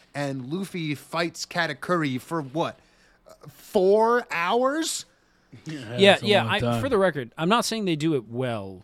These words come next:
Speaker 3: per se.
Speaker 1: Right, right,
Speaker 3: I'm,
Speaker 1: right.
Speaker 3: I
Speaker 1: But,
Speaker 3: guess
Speaker 1: but
Speaker 3: I'm
Speaker 1: I mean,
Speaker 3: saying
Speaker 1: like,
Speaker 3: that
Speaker 1: it's,
Speaker 3: they
Speaker 1: it's
Speaker 3: put a
Speaker 1: an
Speaker 3: lot of
Speaker 1: important
Speaker 3: focus on
Speaker 1: dis-,
Speaker 3: it.
Speaker 1: it's an important distinction because they put a lot of focus on it, and they still come up short.
Speaker 3: Yeah,
Speaker 1: At
Speaker 3: agreed.
Speaker 1: best,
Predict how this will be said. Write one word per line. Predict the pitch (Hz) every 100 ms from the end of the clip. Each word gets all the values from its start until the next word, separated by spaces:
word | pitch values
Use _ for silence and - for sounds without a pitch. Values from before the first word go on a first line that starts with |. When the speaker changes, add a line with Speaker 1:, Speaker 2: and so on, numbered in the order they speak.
| -
Speaker 3:
per | 135
se. | - -
Speaker 1:
Right, | 254 247
right, |
Speaker 3:
I'm, | 247 -
Speaker 1:
right. | 160
Speaker 3:
I |
Speaker 1:
But, | 247
Speaker 3:
guess | 208 202
Speaker 1:
but |
Speaker 3:
I'm | 247
Speaker 1:
I |
mean, | 240
Speaker 3:
saying | 170
Speaker 1:
like, | 156
Speaker 3:
that | 139 -
Speaker 1:
it's, | -
Speaker 3:
they | 139
Speaker 1:
it's | 175
Speaker 3:
put | 190
a | 170
Speaker 1:
an |
Speaker 3:
lot | 143
of | -
Speaker 1:
important | 254 - -
Speaker 3:
focus |
on |
Speaker 1:
dis-, | 170 - -
Speaker 3:
it. | - 196
Speaker 1:
it's | 233
an |
important | 214 - 269 190
distinction | 165 - 302 - 160
because | 160 190 175
they | 175
put | 160 - 254
a |
lot | 190 180
of | 131
focus | 262 330 - 175
on | 170
it, | 175 _ _ -
and | 226
they | 220
still | 220 - - 285 311
come | - 247
up | 233
short. | - - 233 214 - _ _ _ _ -
Speaker 3:
Yeah, | 175
Speaker 1:
At | -
Speaker 3:
agreed. | 131 180
Speaker 1:
best, | 240 214 - -